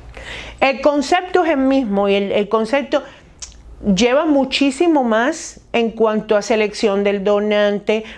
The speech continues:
cuarentena, eh, testing, etcétera, etcétera. Pero cuando tú tienes ese frasquito,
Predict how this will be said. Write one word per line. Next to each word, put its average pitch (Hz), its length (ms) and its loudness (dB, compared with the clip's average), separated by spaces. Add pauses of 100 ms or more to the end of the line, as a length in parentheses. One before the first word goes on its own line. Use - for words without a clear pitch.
(100)
cuarentena, 214 1200 0 (260)
eh, 220 460 -2
testing, 220 680 0
etcétera, 202 480 0
etcétera. 190 540 -2 (260)
Pero 226 280 2
cuando 226 380 0
tú 226 80 0
tienes 240 300 0
ese 233 200 -2
frasquito, 190 800 -2